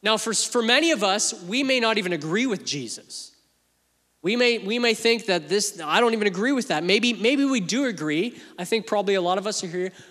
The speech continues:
we do agree, but not in action. We don't actually live this out. And here's the scary part, and this is where the water gets a little murky,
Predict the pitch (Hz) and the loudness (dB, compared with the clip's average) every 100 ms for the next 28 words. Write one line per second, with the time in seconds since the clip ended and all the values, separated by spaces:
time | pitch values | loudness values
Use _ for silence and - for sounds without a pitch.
0 | - 175 214 170 151 254 247 160 175 160 | -10 -2 0 0 -2 -2 -2 -2 -2 -2
1 | 160 160 160 131 127 143 139 - 117 135 | -4 -4 -4 -4 -8 -8 -8 -8 -10 -16
2 | _ _ _ _ _ _ _ _ _ - | _ _ _ _ _ _ _ _ _ -8
3 | 156 185 185 180 170 143 147 160 143 135 | -4 -2 -2 -2 -2 -2 0 -2 -2 -4
4 | 139 - 131 151 120 139 - _ _ _ | -6 -6 -2 -2 -2 -6 -12 _ _ _
5 | _ _ _ _ _ _ _ - 160 180 | _ _ _ _ _ _ _ -6 0 2
6 | 220 196 175 - - 185 185 185 190 170 | 2 2 0 0 0 2 2 2 0 -4
7 | - 135 143 185 - - 147 175 190 165 | -4 -2 0 -2 -8 -10 -4 -2 -2 -2
8 | 165 151 151 131 131 131 135 151 147 147 | -2 0 -2 -4 -8 -4 -2 -2 -4 -6
9 | 147 123 131 120 110 135 - 185 214 | -8 -8 -6 -6 -6 -8 -8 -8 -10